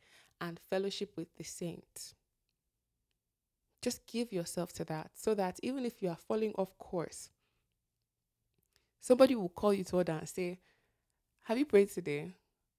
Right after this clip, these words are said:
Or, "What are you doing? What are you reading currently?" Or, "When last did you study your Bible?" You need people like that in your life. I mean, we all do, 'cause nobody is an island.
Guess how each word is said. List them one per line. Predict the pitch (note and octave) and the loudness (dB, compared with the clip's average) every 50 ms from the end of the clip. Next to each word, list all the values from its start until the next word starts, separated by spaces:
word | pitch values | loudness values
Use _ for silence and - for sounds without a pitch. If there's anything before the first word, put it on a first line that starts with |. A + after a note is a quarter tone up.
| _ _ _ _ | _ _ _ _
Or, | - F3 E3+ D#3+ D#3+ D#3+ E3 F#3 _ _ | 0 0 2 2 0 -2 -6 -8 _ _
"What | - B3 C4+ - | 0 0 0 2
are | A3+ | 0
you | F#3 G3 G3 | -2 -2 -4
doing? | F3 - F#3 F#3 F#3 F3+ F#3 F#3 F#3 F3+ F#3 G#3+ - | -6 -8 -6 -6 -4 -4 -4 -4 -6 -6 -8 -4 -2
What | A3+ B3 - | -2 -2 0
are | G3 | -2
you | F#3+ F#3+ | -2 -2
reading | F3+ F3+ F3+ F3 F#3 F3 E3+ F3 F#3 _ _ | -2 -4 -2 0 0 -2 -2 -4 -12 _ _
currently?" | _ - F#3 F3 - - - F3 D#3+ F3 - _ _ _ _ _ _ _ _ _ | _ -4 -4 -4 -4 -8 -10 -10 -10 -10 -12 _ _ _ _ _ _ _ _ _
Or, | - F#3 F#3 | 2 2 4
"When | G#3 A3 A3 | 6 4 4
last | G3+ G3 G3 - | 2 0 -2 -4
did | - F3+ - | -8 -6 -4
you | F#3+ | -4
study | - - G#3+ G#3+ G#3+ | 0 2 2 2 4
your | G3+ F#3+ E3+ | 4 2 2
Bible?" | - D#3+ D#3 D#3 D#3 - - D#3 D#3+ F3 _ _ _ _ _ _ _ _ _ _ _ _ _ _ _ _ _ _ _ _ _ _ _ _ _ _ _ _ _ _ _ _ | 2 0 -2 -2 -4 -2 -2 -4 -4 -4 _ _ _ _ _ _ _ _ _ _ _ _ _ _ _ _ _ _ _ _ _ _ _ _ _ _ _ _ _ _ _ _
You | - A#3 A#3 | 10 10 12
need | B3+ C#4 C4+ - | 12 10 8 8
people | - G#3+ - - G3+ | 4 4 8 8 8
like | F#3 E3+ E3+ - | 8 8 4 2
that | - E3+ F3 - - | 2 0 0 2 2
in | F3+ E3 | 0 2
your | E3 D#3 | 2 2
life. | D#3 D#3 D#3+ E3+ E3+ - - - _ - | 0 0 -2 -4 -4 -4 -10 -8 _ 2
I | |
mean, | G#3 G#3 G3+ | 2 4 4
we | G3 G3 | 4 6
all | - G3+ G3+ G#3 | 8 8 8 8
do, | G3 - - - E3+ F3 - _ _ _ _ _ _ _ _ | 6 2 -4 -4 -4 -4 -6 _ _ _ _ _ _ _ _
'cause | - G3 F#3+ F#3 | 6 6 6 8
nobody | - G#3+ A3 - F#3+ F3+ F#3 | 6 4 6 6 6 4 4
is | F3+ F3 - | 2 2 -2
an | D#3+ - | -4 0
island. | - E3+ E3 E3 D#3+ E3 E3 F3 F#3+ - - - | 0 0 0 0 -2 -2 -4 -6 -8 -10 -16 -20